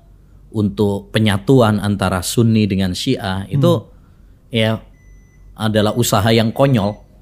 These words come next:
Speaker 2: Hmm.
Speaker 1: Usaha konyol. Ada sebuah buku itu yang ditulis oleh Bapak Quraish Shihab itu, ya, eh, apa namanya, Sunni dan Syiah bergandengan tangan, mungkinkah?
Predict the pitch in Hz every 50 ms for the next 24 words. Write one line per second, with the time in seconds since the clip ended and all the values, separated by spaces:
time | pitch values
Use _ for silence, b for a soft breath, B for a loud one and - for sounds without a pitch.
0 | - - - - - - - - - _ - 143 143 139 127 117 104 98 95 90
1 | 95 98 69 95 90 85 80 87 104 107 127 123 120 107 117 113 104 92 110 104
2 | - 127 120 117 127 165 180 185 175 b b b b b b b b b b b
3 | b - - 101 104 98 101 95 98 107 98 104 101 107 101 98 98 95 92 85
4 | 92 90 - - 95 - - - 98 98 95 - - 101 80 107 101 98 98 98
5 | 85 135 156 175 - b b b b b b b b - - 101 98 104 123 131
6 | - - - _ - - - - - 107 104 104 101 101 98 98 98 98 98 98
7 | 98 95 95 95 98 - - 104 101 123 113 110 104 104 98 98 98 110 120 135
8 | 131 120 - - - - - - - - - - - - - - 135 127 131 135
9 | 139 135 113 104 98 95 98 - - 113 110 - 113 95 - - - 98 101 92
10 | 98 98 95 104 98 98 101 101 98 101 101 101 101 95 90 87 98 113 123 117
11 | - 143 131 131 117 - 120 123 135 -